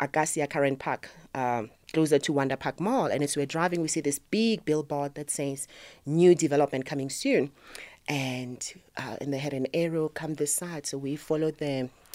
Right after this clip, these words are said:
the, the route, and we went in and we met this incredible and amazing estate agent.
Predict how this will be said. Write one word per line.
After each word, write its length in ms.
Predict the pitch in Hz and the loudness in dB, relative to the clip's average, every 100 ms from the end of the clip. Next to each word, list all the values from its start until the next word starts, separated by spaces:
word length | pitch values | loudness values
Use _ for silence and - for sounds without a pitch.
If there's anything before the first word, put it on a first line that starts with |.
| - | -10
the, 360 | 143 135 131 131 - - | -4 -2 -2 -4 -8 -6
the 100 | 127 | -4
route, 280 | 135 147 135 | 0 2 2
and 120 | 127 | 2
we 100 | 151 | 2
went 220 | 143 139 | 2 0
in 140 | 143 | 0
and 140 | 139 131 | 0 2
we 140 | 185 | 2
met 260 | 190 160 151 | 2 0 -2
this 160 | 147 | -4
incredible 760 | 135 131 - - 190 180 170 147 | -4 -8 -10 -4 0 0 0 -2
and 100 | 143 | -2
amazing 440 | 135 147 165 151 | 0 0 0 -2
estate 300 | 139 - 147 | -6 -4 -2
agent. 480 | 143 151 127 127 | -2 -4 -8 -10